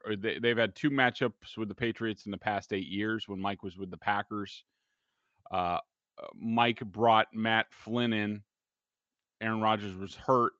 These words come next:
and they almost beat the Patriots that day. Uh, that was the Dan Connolly kickoff return game,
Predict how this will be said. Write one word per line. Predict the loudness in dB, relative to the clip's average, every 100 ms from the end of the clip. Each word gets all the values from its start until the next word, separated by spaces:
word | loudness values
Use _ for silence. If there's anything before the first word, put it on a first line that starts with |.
| _
and | -6 -2
they | -2
almost | -2 -2 0 0 -4 -8
beat | -4 -4 -4 _ -12
the | -8
Patriots | -2 -2 -2 -2 -2 -4 -8
that | 0 0 0
day. | 0 0 -2 -8 _ _ _ -6
Uh, | -2 2
that | 4 4
was | 2
the | -6
Dan | 0 0 2
Connolly | 2 2 2 -2 -6 -8 _ _ _
kickoff | -4 0 0 0
return | -6 -10 -8 -8 -12 _ _ _
game, | -10 -8 -8